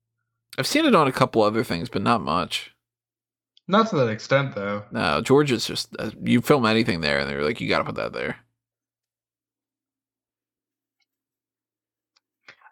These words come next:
Speaker 2: I would give it a solid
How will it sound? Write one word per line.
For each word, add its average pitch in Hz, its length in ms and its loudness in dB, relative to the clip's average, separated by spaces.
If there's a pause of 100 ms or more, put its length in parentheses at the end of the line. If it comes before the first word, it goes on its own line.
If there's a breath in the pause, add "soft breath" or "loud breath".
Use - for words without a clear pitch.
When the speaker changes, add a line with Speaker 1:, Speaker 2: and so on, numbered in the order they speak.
(120)
Speaker 2:
I 185 240 4
would 233 240 -4
give 139 200 -6
it 135 280 -10 (800)
a 143 100 -6
solid 139 800 -6